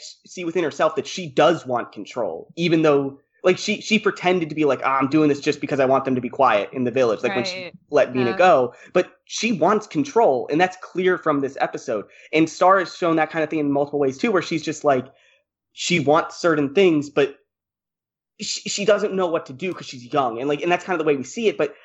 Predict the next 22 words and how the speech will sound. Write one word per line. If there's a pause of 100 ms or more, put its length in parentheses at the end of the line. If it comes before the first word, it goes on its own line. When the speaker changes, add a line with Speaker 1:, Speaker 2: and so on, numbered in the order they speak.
(120)
Speaker 1:
I
think
in
this
episode,
we
see,
like,
she
wants
to
destroy
the
magic, (440)
but
what
she
really
wants
is
she
wants